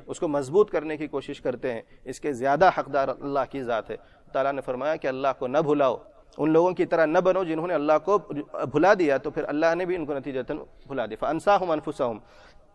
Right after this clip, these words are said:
لوگ اللہ کو بھولے تو اپنے آپ کو بھی بھول گئے۔ یہ فَأَنْسَاهُمْ أَنفُسَهُمْ، لوگ اللہ کو بھولے تو اپنے آپ کو بھی بھول گئے۔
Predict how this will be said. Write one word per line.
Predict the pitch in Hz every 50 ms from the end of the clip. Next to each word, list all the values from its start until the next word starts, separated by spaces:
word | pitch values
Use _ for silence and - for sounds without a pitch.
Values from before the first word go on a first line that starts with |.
| _ -
لوگ | 190 151 160 180 202 190 -
اللہ | 147 147 147 160 175 170 160 165
کو | 165
بھولے | 143 131 147 156 170
تو | 180 - 175
اپنے | 143 135 160 160 156
آپ | 147 147 143 -
کو | - 151
بھی | 143 151
بھول | 135 127 120 113 107
گئے۔ | 95 92 - - - - - _ _ _ _ _ _ _ -
یہ | 120 139 156 151 143 -
فَأَنْسَاهُمْ | 151 143 160 165 156 - 180 180 170 185 180 156
أَنفُسَهُمْ، | 147 143 151 139 - 131 110 104 98 -
لوگ | 127 147 165 156
اللہ | 151 147 160 170 170 160 -
کو | 165 147
بھولے | 127 135 143 143 165 196 208 - - - - -
تو | -
اپنے | - - 156 180 208 214
آپ | 202 170 180 185 - -
کو | 190
بھی | 175 190 175
بھول | 143 143 135 120
گئے۔ | 107 107